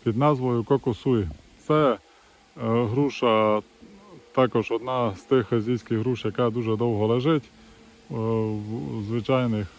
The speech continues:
підвальних умовах, якби домашніх. Е, груша також дуже великоплідна. Коли її прорядити, то груші бувають і більше пів кіло.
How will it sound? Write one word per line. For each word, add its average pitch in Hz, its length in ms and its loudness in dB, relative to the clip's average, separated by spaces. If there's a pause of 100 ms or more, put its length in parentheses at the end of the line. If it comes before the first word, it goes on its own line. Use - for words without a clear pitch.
(340)
підвальних 113 500 0 (1040)
умовах, 110 460 -2 (800)
якби 95 220 -10
домашніх. 104 520 -4
Е, - 1200 -6
груша 120 720 4 (140)
також 110 580 -2
дуже 113 320 0
великоплідна. 127 880 2 (640)
Коли 127 260 2
її 127 140 4
прорядити, 120 600 0
то 107 260 -2 (160)
груші 113 320 -4
бувають 110 560 0
і 104 180 -2 (120)
більше 113 360 -4
пів 117 220 -4
кіло. 120 360 -2